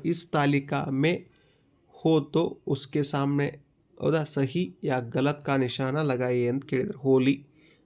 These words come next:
ಹೌದಾ? ಹೋಲಿ ಆಚರಿಸ್ತಾ ಇದ್ರೆ ಆಚರಿಸ್ತೀವಿ ಅಂತ ರೈಟ್ ಮಾರ್ಕ್ ಹಾಕ್ರಿ, ಆಚರಿಸ್ತಾ ಇಲ್ಲ ಅಂದ್ರೆ ರಾಂಗ್ ಹಾಕ್ರಿ. ಹೌದಾ? ಮ್ಯಾಕ್ಸಿಮಮ್ ಹೋಲಿ ಆಚರಿಸ್ತೀವಿ. ಕ್ರಿಸ್ಮಸ್ ಕ್ರಿಶ್ಚಿಯನ್ಸ್ ಆಚರಿಸ್ತಾರ, ಹೌದಾ? ಹಂಗಾರೆ ಹಾ-, ಆಚರಿಸ್ತಾ ಇದ್ರೆ ಆಚರಿಸ್ತೀರಿ, ಇಲ್ಲ ಅಂದ್ರೆ ಇಲ್ಲ.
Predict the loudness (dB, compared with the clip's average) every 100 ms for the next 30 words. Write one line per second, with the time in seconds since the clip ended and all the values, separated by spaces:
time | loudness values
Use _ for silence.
0 | _ 0 2 0 -8 -20 -20 -16 -4 2
1 | 4 4 0 -12 -12 -2 -2 2 2 2
2 | 0 0 2 2 2 -2 -4 0 2 2
3 | 2 2 2 2 0 2 -2 0 -2 -2
4 | -4 -6 -2 -2 -2 0 0 2 2 2
5 | 2 2 -2 -8 -14 -18 -20 -20 -20 -20
6 | _ -18 0 2 2 0 2 2 2 4
7 | 4 4 2 2 0 0 -4 -2 0 0
8 | 0 -2 2 4 4 4 0 0 -4 2
9 | 4 4 2 2 0 -2 0 2 2 -2
10 | -12 _ -20 _ -2 2 2 -2 -12 _
11 | -20 -4 0 2 2 0 -2 -4 -2 2
12 | 4 4 2 2 0 4 6 4 4 -2
13 | -2 -2 2 2 2 2 2 2 0 0
14 | 0 0 -2 -10